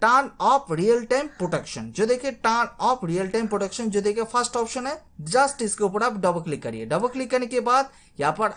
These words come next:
आप डिसेबल कर दीजिए। Then उसके बाद अप्लाई बटन में क्लिक करिए। Then उसके बाद यहाँ पर ओके बटन में क्लिक कर दीजिए। Then उसके बाद यहाँ पर आप देख पा रहे हैं जो देखिए Windows सिक्योरिटी का यहाँ पर, अ, पॉपअप विंडो आ चुका है। तो चलिए इसको मैं क्लोज करता हूँ।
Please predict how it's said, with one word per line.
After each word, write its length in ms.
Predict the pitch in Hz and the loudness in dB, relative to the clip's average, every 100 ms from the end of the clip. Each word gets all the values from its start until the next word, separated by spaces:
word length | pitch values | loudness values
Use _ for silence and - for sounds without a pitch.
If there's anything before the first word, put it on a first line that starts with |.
| 151 | 0
आप 200 | 220 - | 0 0
डिसेबल 460 | 160 196 185 185 156 | -2 0 0 0 -2
कर 160 | 139 | -2
दीजिए। 340 | 113 113 113 113 | -6 -10 -10 -4
Then 160 | 226 | -2
उसके 220 | 254 262 | -2 0
बाद 180 | 233 269 262 - | 2 2 0 0
अप्लाई 280 | 190 196 233 | 0 2 0
बटन 260 | 214 208 208 | 0 0 0
में 120 | 196 | -4
क्लिक 260 | 160 147 139 | -4 -6 -6
करिए। 280 | 123 113 | -8 -8
Then 200 | 135 214 | -4 -2
उसके 240 | 240 233 247 | -2 0 2
बाद 280 | 240 285 - - - | 4 4 0 -18 -6
यहाँ 140 | 139 151 | -4 -2
पर 120 | 247 | -4
ओके 360 | - 254 269 | 2 2 4
बटन 260 | 240 175 170 | 0 0 -2
में 140 | 170 | -6
क्लिक 200 | 156 127 | -6 -8
कर 100 | - | -8
दीजिए। 420 | 104 - 110 - - - _ - - | -12 -12 -16 -16 -18 -20 _ -20 -12
Then 280 | 160 247 277 | 0 0 2
उसके 300 | 233 254 277 | -2 0 0
बाद 300 | 233 233 277 214 | 2 2 0 0
यहाँ 160 | 156 | -2
पर 140 | 190 196 | 0 -2
आप 240 | 170 180 | 2 0
देख 300 | 165 247 269 | 2 0 2
पा 100 | 247 | 0
रहे 120 | 240 | 2
हैं 120 | 262 240 | 0 -2
जो 100 | 196 | 0
देखिए 400 | 208 208 294 359 170 | 0 -2 -6 -6 -2
Windows 300 | 190 196 202 - - _ | 0 2 0 -2 -10 _
सिक्योरिटी 480 | - 208 214 220 220 | -2 -2 2 0 0
का 180 | 214 269 | 0 -2
यहाँ 300 | 254 147 151 | 0 0 0
पर, 260 | 247 285 - - - _ - | 0 -2 -6 -20 -20 _ -10
अ, 100 | 127 | -8
पॉपअप 440 | 147 165 180 202 | -2 0 0 -2
विंडो 280 | 165 156 254 - | -4 -2 -4 0
आ 140 | 151 156 | 0 0
चुका 280 | 127 113 | -4 -10
है। 280 | 113 113 - - - | -10 -10 -16 -14 -10
तो 80 | |
चलिए 300 | 190 220 262 | -2 0 2
इसको 280 | 269 190 - | 0 0 -2
मैं 220 | 190 160 | -4 -4
क्लोज 220 | 160 233 - | 0 0 2
करता 280 | 269 269 | 0 2
हूँ। 220 | 269 277 | 0 0